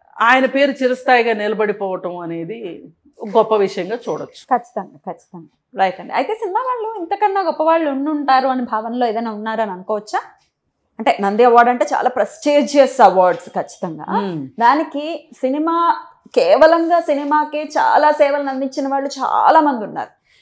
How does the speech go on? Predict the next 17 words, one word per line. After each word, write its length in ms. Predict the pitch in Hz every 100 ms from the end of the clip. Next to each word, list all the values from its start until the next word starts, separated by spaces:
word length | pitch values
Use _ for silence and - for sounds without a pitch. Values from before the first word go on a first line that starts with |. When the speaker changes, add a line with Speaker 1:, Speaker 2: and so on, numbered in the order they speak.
| -
Speaker 2:
రచయితలనే 560 | 185 233 262 262 294 294
ఒకవేళ 320 | 269 247 240
తీసుకోవాలి 680 | 240 208 208 233 220 202 202
అని 120 | 175
అనుకుంటే, 600 | 170 185 165 175 165 - _ _ _
ఆ, 80 | 190 190 185 180 175 175 - - - -
దేవులపల్లి 480 | 190 226 262 277 247
కృష్ణశాస్త్రి 600 | 208 247 247 214 214 202
గారు 220 | 202 185
ఉన్నారు. 340 | 185 175 180 -
ఇట్లా 180 | - -
పెద్ద 120 | 285 269
పెద్ద 240 | 277 277
writers 520 | 320 254 269 254 -
చాలా 200 | 196 214
మంది 240 | 220 202 180
ఉన్నారు. 300 | - -